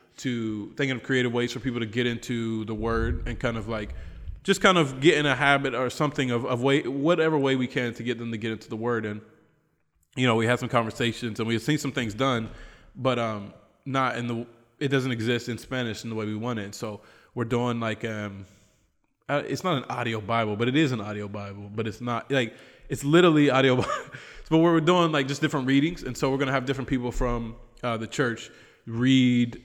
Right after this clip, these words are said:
a book. So we're starting with Philippians because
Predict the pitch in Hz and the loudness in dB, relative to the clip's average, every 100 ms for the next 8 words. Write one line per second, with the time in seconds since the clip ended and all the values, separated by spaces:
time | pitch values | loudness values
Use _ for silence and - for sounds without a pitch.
0 | - 123 107 123 110 - - - 131 120 | -4 -2 0 0 0 -4 -10 0 2 2
1 | 123 - 127 120 - 131 139 131 139 - | 0 0 -2 -2 -2 0 0 -2 -4 -6
2 | 139 147 127 - | -4 -2 -2 -4